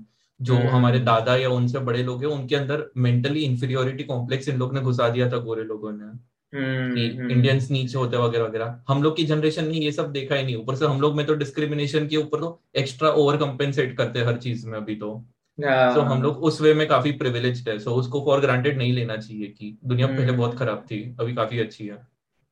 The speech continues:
Speaker 2: I think, मतलब, ये सब, like, अगर हम ऐसे मूवीज देखते हैं तो उससे समझ में आता है कि आजकल लोग कितने सॉफ्ट हो गए हैं। Like, अब जैसे सरदार उधम सिंह
Speaker 1: हाँ।
Speaker 2: की भी स्टोरी है, वो उसने ये सब चीज देखा खुद से कि जब इतने सारे लोगों को मारा और ये सब चीजें हुए।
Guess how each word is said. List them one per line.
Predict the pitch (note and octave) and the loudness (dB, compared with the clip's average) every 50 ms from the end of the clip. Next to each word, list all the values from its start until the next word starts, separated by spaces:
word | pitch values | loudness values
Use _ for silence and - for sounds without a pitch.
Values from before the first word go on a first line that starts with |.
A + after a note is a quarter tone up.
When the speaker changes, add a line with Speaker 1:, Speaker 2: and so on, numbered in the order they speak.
| _ - C#3 | _ 0 0
Speaker 2:
I | |
think, | C#3+ D3 E3 G3+ A3+ | 2 4 4 4 6
मतलब, | A#3 A#3 A3 G3 F#3 G3+ G#3+ G#3 G3+ | 6 8 6 6 10 10 10 10 10
ये | F3 D#3+ E3 D#3+ | 6 6 6 6
सब, | D#3+ G3+ G3 G3+ - D#3+ E3 | 6 4 4 2 4 6 6
like, | E3+ F3+ F3+ | 8 8 8
अगर | E3+ E3 F3 F3+ E3+ - - D#3 | 8 8 8 8 8 4 2 4
हम | D#3+ D#3+ E3 D#3+ D#3+ D3 | 4 6 6 4 4 4
ऐसे | C#3+ C#3 - F3 | 4 4 4 2
मूवीज | E3 D#3+ D#3 D3+ E3 D#3+ | 6 6 8 8 6 6
देखते | D#3+ D3 C3+ C3+ D3+ E3+ | 8 6 6 6 4 0
हैं | F3 | 2
तो | E3+ | 2
उससे | E3 D3+ D#3+ F3 | 2 0 0 0
समझ | D#3+ F3+ E3+ E3+ E3 | 2 4 4 4 4
में | E3 F3+ E3+ | 4 4 4
आता | E3+ F3 F3 | 6 6 6
है | F3 | 4
कि | - F#3+ | 6 4
आजकल | E3 D3 D3+ D3 - - F3 F3+ F3+ F3+ - - - _ - C#3 | 6 6 6 4 4 4 6 8 8 6 4 2 -8 _ -2 4
लोग | D3+ D3 D#3 D#3+ E3 D#3+ D#3+ | 6 8 8 8 8 6 4
कितने | F3 D3 D#3 F#3 G3 | 2 2 2 0 2
सॉफ्ट | G3 F#3 D3+ D3+ D#3 D#3+ E3 | 4 6 6 6 6 6 4
हो | C#3+ B2 | 4 4
गए | A#2 A2 | 4 0
हैं। | A2 A2 A2 A2 - - _ _ _ _ _ - B2+ | -2 -2 -4 -6 -8 -12 _ _ _ _ _ 2 6
Like, | C3 C#3 C#3 C#3 | 6 6 6 6
अब | C#3+ C#3+ C#3 C#3 | 2 0 0 4
जैसे | C3+ C#3+ C#3+ D#3 | 4 4 4 6
सरदार | D#3 D3 C#3 C#3 D3+ D3+ | 4 6 6 6 6 6
उधम | D#3 D#3 D#3 D#3 D#3 | 6 4 4 4 4
सिंह | D#3 E3 | 6 6
Speaker 1:
हाँ। | D#3+ D#3+ | 6 8
Speaker 2:
की | D#3+ | 8
भी | D#3 E3 | 8 8
स्टोरी | D#3+ D#3+ - D3+ C#3 C#3+ D3 D3+ | 6 6 6 6 8 10 10 10
है, | C#3 G#2+ G#2+ A2 - - | 8 8 4 -2 -4 0
वो | C3+ C#3 | 0 0
उसने | C3+ - D3 D3+ | 2 2 2 4
ये | D3 C#3+ C#3+ C#3 | 8 8 8 8
सब | C#3+ D3+ D3+ | 6 4 0
चीज | - D#3+ D#3 D#3 | 2 2 2 2
देखा | D#3+ - - _ - C#3 C3 B2+ B2+ D#3+ D3+ D3+ D3+ | 2 -2 -8 _ 2 4 4 4 6 6 6 6 6
खुद | D3 C#3 C#3 | 2 2 0
से | - - C#3 C3 C3 | 2 2 4 4 4
कि | C3+ | 2
जब | C3+ C#3+ C#3 C3 A#2+ | 4 2 2 2 2
इतने | C#3 C3+ C#3 C#3 | -6 -6 -6 0
सारे | C#3+ C#3+ C#3 | 4 4 6
लोगों | C#3 C3+ C3+ C3+ | 6 6 4 4
को | C#3 C#3+ | 2 2
मारा | C3+ B2+ B2 B2 C3 C3 | 2 4 4 6 8 8
और | C3 C3 C3 C3 | 10 10 8 6
ये | B2+ B2 | 4 2
सब | B2 C3+ C3 | 0 -2 -4
चीजें | - - C3 B2+ C3 | -4 -6 -6 -6 -2
हुए। | B2+ B2 B2 | -2 0 0